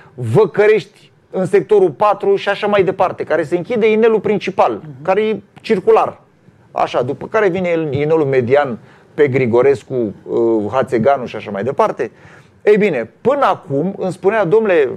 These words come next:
Speaker 1: nu-l las să facă pasajele că n-are puz." Are puzul pe masă de luni de zile, nu vrea să-l semneze.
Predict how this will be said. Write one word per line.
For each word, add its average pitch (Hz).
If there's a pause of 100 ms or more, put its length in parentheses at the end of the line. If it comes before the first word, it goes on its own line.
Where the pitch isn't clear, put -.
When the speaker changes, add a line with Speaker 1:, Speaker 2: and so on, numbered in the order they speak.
(140)
Speaker 1:
nu-l 214
las 190
să 165
facă 170
pasajele 185
că 190
n-are 185
puz." 123 (1300)
Are 147
puzul 165
pe 156
masă 160
de 156
luni 165
de 165
zile, 131
nu 143
vrea 143
să-l 135
semneze. 123